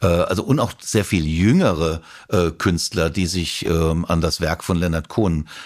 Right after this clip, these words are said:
äh, gebracht haben. Ein ganz schönes, ähm, äh, Erlebnis werde ich dann in einer anderen Folge noch ansprechen. Ähm, Lana Del Rey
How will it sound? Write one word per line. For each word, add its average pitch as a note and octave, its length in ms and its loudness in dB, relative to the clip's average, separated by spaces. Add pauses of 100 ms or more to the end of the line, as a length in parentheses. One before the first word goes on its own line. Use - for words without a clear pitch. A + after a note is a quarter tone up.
(100)
äh, D#2 240 2
gebracht - 440 -2
haben. F2 260 2 (180)
Ein F2+ 100 0
ganz A#2+ 240 2
schönes, G#2 560 0
ähm, F2+ 400 0 (320)
äh, A#2+ 60 0 (640)
Erlebnis F#2 400 0
werde F#2 140 0
ich F2+ 60 -4
dann F2 140 0
in E2+ 140 0
einer D#2 80 -2
anderen F2+ 240 0
Folge E2+ 260 -2
noch E2 240 -2
ansprechen. F#2 640 -2 (480)
Ähm, E2+ 640 0 (220)
Lana F2 300 0
Del E2 200 0
Rey E2+ 480 -2